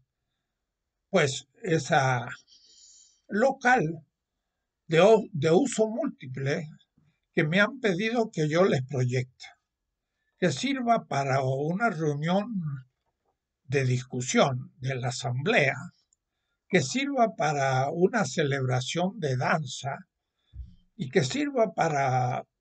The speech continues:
una celebración religiosa o para ver un-,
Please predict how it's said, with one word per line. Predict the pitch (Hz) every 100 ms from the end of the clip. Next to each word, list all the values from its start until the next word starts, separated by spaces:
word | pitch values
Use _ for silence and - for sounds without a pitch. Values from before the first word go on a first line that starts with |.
| _ _
una | 247 294
celebración | 220 214 175 160 151 135 202 202 233
religiosa | 160 135 120 113 - 247 - 131 131 156 _ - - _ _ _
o | 156 131
para | 156 147
ver | 151 214 240
un-, | 254 - 208 160 175 165 151 131 120